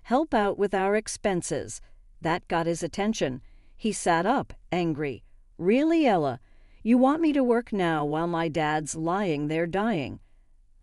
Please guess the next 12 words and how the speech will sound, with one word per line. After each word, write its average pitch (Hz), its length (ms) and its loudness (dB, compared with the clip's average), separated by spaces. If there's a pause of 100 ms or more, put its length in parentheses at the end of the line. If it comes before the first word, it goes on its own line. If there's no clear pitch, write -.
I 160 120 -2
tried 190 360 0
to 226 60 -6
keep 196 240 -6
my 175 160 0
voice 190 340 0
steady. 175 480 -6 (380)
"We're 262 260 2
drowning 262 520 2
in 180 160 0
bills, 165 520 0
John. 135 440 -6